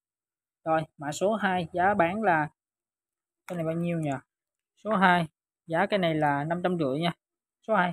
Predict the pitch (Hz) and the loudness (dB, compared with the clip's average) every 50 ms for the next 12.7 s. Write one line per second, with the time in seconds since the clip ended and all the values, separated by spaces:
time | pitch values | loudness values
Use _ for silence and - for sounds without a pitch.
0 | - _ 196 185 175 180 175 175 170 175 175 170 170 165 151 - _ _ _ _ | -4 _ -8 -2 -2 -2 0 0 -2 -4 -2 -2 -2 -4 -4 -6 _ _ _ _
1 | _ _ _ _ - 240 226 - 190 190 233 233 185 151 147 - - 185 175 180 | _ _ _ _ -4 -4 0 2 2 2 4 4 2 2 2 0 -2 -2 2 2
2 | 170 160 - - - 156 143 - 151 147 147 139 - - 165 - - _ _ _ | 2 0 0 -6 -8 -10 -8 -6 -6 -4 -4 -6 -4 -6 -8 -8 -8 _ _ _
3 | _ _ _ _ _ _ - 156 151 143 - _ _ _ _ _ _ _ _ _ | _ _ _ _ _ _ -10 -8 -8 -8 -8 _ _ _ _ _ _ _ _ _
4 | _ _ _ _ _ 160 156 151 147 151 151 156 156 151 156 151 139 143 151 160 | _ _ _ _ _ -4 -4 -2 -4 -4 -4 -4 -4 -4 -4 -2 0 2 2 2
5 | 156 - 156 143 135 127 - _ _ - _ _ _ _ _ _ _ _ _ _ | 2 0 -6 -8 -8 -10 -10 _ _ -20 _ _ _ _ _ _ _ _ _ _
6 | _ _ _ _ _ - - - _ _ _ - - _ _ 190 196 196 196 220 | _ _ _ _ _ -20 -20 -20 _ _ _ -20 -20 _ _ 4 4 4 4 2
7 | 220 226 262 254 233 226 233 208 - - _ _ _ _ _ _ _ _ _ - | 2 2 2 4 6 6 6 4 2 -4 _ _ _ _ _ _ _ _ _ -4
8 | 233 240 277 269 262 240 233 214 202 190 180 165 - - 208 202 214 208 208 190 | 0 0 4 6 8 8 10 10 10 8 6 4 4 2 0 2 6 8 10 10
9 | 190 185 - - _ _ _ _ _ _ _ _ _ _ - 262 269 - 214 196 | 10 8 6 0 _ _ _ _ _ _ _ _ _ _ -4 -4 -2 0 0 2
10 | 175 180 175 165 160 - 160 139 143 160 170 165 165 185 196 208 202 202 233 - | 4 6 6 6 4 2 2 2 2 0 0 4 6 6 6 6 6 2 0 0
11 | - - 208 254 269 233 208 190 185 185 180 - - _ _ _ _ _ 190 185 | 0 2 4 6 6 6 6 4 4 0 -2 -4 -6 _ _ _ _ _ 2 2
12 | 208 220 196 190 220 247 262 254 208 185 185 185 185 175 | 6 6 6 6 6 4 4 4 4 4 6 6 4 4